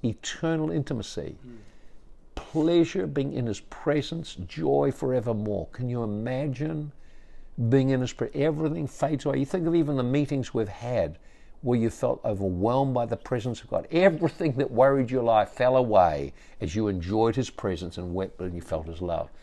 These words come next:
Speaker 2: Mm.
Speaker 1: Now imagine multiplying that. Hundred thousand, two thousand, ten thousand, multiply that.
Speaker 2: Mm.
Speaker 1: It'll be worth it.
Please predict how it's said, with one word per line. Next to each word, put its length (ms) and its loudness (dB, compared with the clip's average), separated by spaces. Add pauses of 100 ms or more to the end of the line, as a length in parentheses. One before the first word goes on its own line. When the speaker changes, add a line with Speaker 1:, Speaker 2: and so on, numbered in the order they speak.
(120)
Speaker 2:
Mm. 220 -10
Speaker 1:
Now 160 2
imagine 500 4
multiplying 640 2
that. 140 -4
Hundred 500 6 (180)
thousand, 640 12 (320)
two 160 10
thousand, 440 12
ten 280 2
thousand, 460 10 (340)
multiply 840 6
that. 320 0 (100)
Speaker 2:
Mm. 140 -16 (540)
Speaker 1:
It'll 180 2
be 160 2
worth 260 4
it. 160 -8